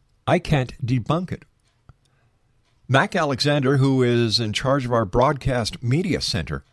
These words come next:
cannot debunk it. It is a photo to be seen, and it's going to be on the front page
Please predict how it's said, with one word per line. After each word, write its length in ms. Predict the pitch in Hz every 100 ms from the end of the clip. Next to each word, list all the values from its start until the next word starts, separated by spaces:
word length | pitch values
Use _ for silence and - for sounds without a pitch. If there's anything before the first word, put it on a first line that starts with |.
| _
cannot 640 | - 147 117 110 85 78 - _ _ -
debunk 480 | 104 87 90 78 -
it. 200 | - - _ _ _ _ _ _ _ _ _ -
It 200 | 147 -
is 180 | 143 135
a 80 |
photo 500 | 127 - 151 156 175 156
to 140 | -
be 160 | 127 127
seen, 520 | - 147 131 104 90
and 160 | 85
it's 120 | 104 -
going 140 | 113
to 60 | 101
be 240 | 110 104
on 140 | 101
the 60 | 82
front 400 | - - 143 190
page 400 | 139 123 117 113